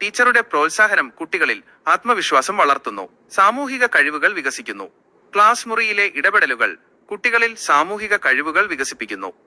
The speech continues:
ജീവിതത്തിനുള്ള ഒരുക്കം. ടീച്ചർമാർ കുട്ടികളെ ജീവിതത്തിനായി ഒരുക്കുന്നു. ടീച്ചർമാർക്ക് കുട്ടികളുമായുള്ള ബന്ധം മെച്ചപ്പെടുത്താൻ കഴിയുന്ന ചില മാർഗങ്ങൾ. ഓരോ കുട്ടിയെയും വ്യക്തിഗതമായി അറിയുക. ഓരോ കുട്ടിയുടെയും താൽപ്പര്യങ്ങളും ശക്തികളും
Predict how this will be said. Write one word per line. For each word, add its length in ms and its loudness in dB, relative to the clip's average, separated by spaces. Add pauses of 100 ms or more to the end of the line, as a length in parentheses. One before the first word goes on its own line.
(120)
ജീവിതത്തിനുള്ള 720 2
ഒരുക്കം. 440 -4 (300)
ടീച്ചർമാർ 460 2
കുട്ടികളെ 560 -2
ജീവിതത്തിനായി 680 -2
ഒരുക്കുന്നു. 420 -10 (440)
ടീച്ചർമാർക്ക് 720 0 (240)
കുട്ടികളുമായുള്ള 720 2
ബന്ധം 400 -4
മെച്ചപ്പെടുത്താൻ 560 0
കഴിയുന്ന 480 0 (180)
ചില 200 -2
മാർഗങ്ങൾ. 560 0 (380)
ഓരോ 260 2
കുട്ടിയെയും 760 -2
വ്യക്തിഗതമായി 680 0
അറിയുക. 440 -2 (520)
ഓരോ 260 0
കുട്ടിയുടെയും 760 0
താൽപ്പര്യങ്ങളും 800 -2
ശക്തികളും 640 -2